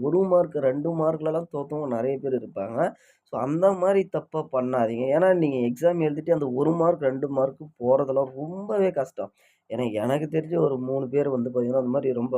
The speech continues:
ஒரு, ஒருத்தர் வந்து நாலு மார்க்கு, so இன்னொருத்தர் வந்து பாத்தீங்கன்னா ஆறு மார்க்கு, இன்னொருத்தர் ரெண்டு மார்க்ல போயிருக்காரு. So, இன்டர்வியூ போயெல்லாம் வெளியே வந்திருக்காங்க. So, அந்த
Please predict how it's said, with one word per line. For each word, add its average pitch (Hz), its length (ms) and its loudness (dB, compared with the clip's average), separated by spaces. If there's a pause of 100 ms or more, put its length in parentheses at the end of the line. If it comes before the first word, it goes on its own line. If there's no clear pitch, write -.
ஒரு, 110 180 -6 (440)
ஒருத்தர் 123 300 0
வந்து 143 200 0
நாலு 123 280 0
மார்க்கு, 113 420 -4 (440)
so 143 80 -4
இன்னொருத்தர் 147 420 0
வந்து 135 160 0
பாத்தீங்கன்னா 127 240 -2
ஆறு 139 220 2
மார்க்கு, 123 380 -2
இன்னொருத்தர் 135 440 -2
ரெண்டு 151 360 -2
மார்க்ல 165 360 0
போயிருக்காரு. 104 540 -8
So, - 180 -12
இன்டர்வியூ 170 440 -2 (120)
போயெல்லாம் 180 480 4
வெளியே 170 180 4
வந்திருக்காங்க. 127 520 0 (500)
So, - 60 -4
அந்த 151 200 0